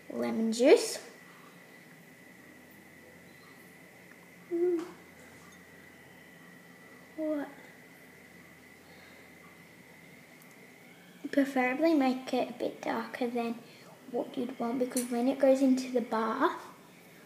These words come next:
like, this is kind of almost, like, a really dark, like, black colour. When it goes into the bath,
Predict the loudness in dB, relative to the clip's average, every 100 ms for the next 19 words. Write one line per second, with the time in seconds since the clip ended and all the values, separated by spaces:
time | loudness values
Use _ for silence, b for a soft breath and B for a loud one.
0 | -8 -6 -4 -4 -4 -4 -4 0 0 0
1 | -2 -2 -4 -6 -10 -10 -10 -8 -8 -8
2 | -10 -10 -10 -10 -12 -12 -8 -6 -6 -8
3 | -14 B B B B B -20 -20 -20 -12
4 | -4 2 2 2 -6 -20 -20 -20 -20 -20
5 | -20 -20 -20 -20 -20 -20 -20 -10 -2 -2
6 | B B 0 2 4 6 4 2 -4 -4
7 | -6 -6 -8 -8 -6 -4 -4 -8